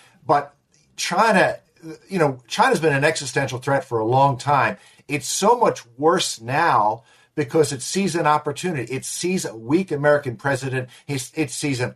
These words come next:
unserious foreign policy. And that's why it has stepped up its threats to Taiwan. And it worries me that there could be an attack before this president leaves office. Right now, experts tell me that China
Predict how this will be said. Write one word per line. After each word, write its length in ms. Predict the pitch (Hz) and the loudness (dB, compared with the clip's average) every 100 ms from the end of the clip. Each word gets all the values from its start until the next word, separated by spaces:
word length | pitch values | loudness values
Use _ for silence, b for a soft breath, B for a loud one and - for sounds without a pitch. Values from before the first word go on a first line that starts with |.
| - | -2
unserious 1120 | 156 175 156 _ - - - 175 165 151 - | -2 -2 -8 _ -12 -8 2 4 4 2 0
foreign 340 | - 139 139 | 0 2 2
policy. 720 | 123 131 131 131 127 139 123 123 b _ | 0 4 4 4 -2 -6 -8 -10 b _
And 160 | 113 110 | -8 -2
that's 280 | 165 190 | -2 -2
why 240 | 180 180 165 | 2 4 4
it 100 | 143 | 2
has 100 | 117 | -2
stepped 440 | - - 175 - | -6 -2 -2 2
up 200 | 160 151 | 0 0
its 140 | - - | -6 -8
threats 340 | 147 139 - | -2 -2 -4
to 80 | 123 | -16
Taiwan. 640 | - 123 113 120 120 120 B B | -6 -2 -2 0 2 0 B B
And 140 | 120 | -4
it 100 | 98 | -2
worries 500 | 110 156 226 180 127 | 2 4 4 2 -2
me 300 | 113 101 98 b b b | -8 -8 -8 b b b
that 200 | 123 117 | 0 0
there 140 | 175 | -2
could 280 | 175 202 190 | -2 -4 0
be 120 | 156 | 0
an 80 | 139 | 0
attack 400 | 123 - 139 123 | -2 0 2 0
before 340 | 120 - 135 | -4 -8 -4
this 160 | 120 117 | -4 -4
president 380 | - 123 117 107 | 0 0 0 -4
leaves 160 | 107 | -4
office. 380 | 113 113 - 92 b b b | 2 2 0 -8 b b b
Right 280 | 151 156 | 0 0
now, 240 | 156 165 151 | 0 2 4
experts 500 | 147 143 - 139 - | 2 0 -2 -4 -4
tell 280 | - 139 127 | -2 -2 0
me 80 | |
that 140 | 117 104 | -2 -4
China 380 | - 143 113 | -2 0 0